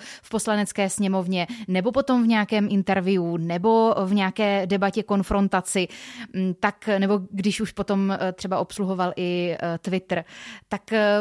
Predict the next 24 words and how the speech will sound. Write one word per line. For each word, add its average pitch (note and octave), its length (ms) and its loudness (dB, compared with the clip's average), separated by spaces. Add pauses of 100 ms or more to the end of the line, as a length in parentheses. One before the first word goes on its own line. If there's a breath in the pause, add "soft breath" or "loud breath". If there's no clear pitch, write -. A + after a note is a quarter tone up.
(360)
jsme B3 200 2
prostě B3 280 -2
věděli, G#3+ 400 4
že G#3 100 2
to G#3+ 120 -2
bude G3+ 520 4
zábavné F#3 520 2
a F3 60 0
že F#3 100 -2
to A#3+ 120 0
trošku B3 420 -2 (120)
bude G3+ 340 6
show. D3+ 380 0 (720 loud breath)
Eh, F3 240 0
ale B3+ 320 2
zdálo G#3 520 0
se C#4 120 -2
mi, C#4 100 4
že C4+ 100 2
v B3+ 40 2
nějakých A#3 340 0
mantinelech A#3 540 0
pořád, A3 580 2
eh, G#3+ 320 0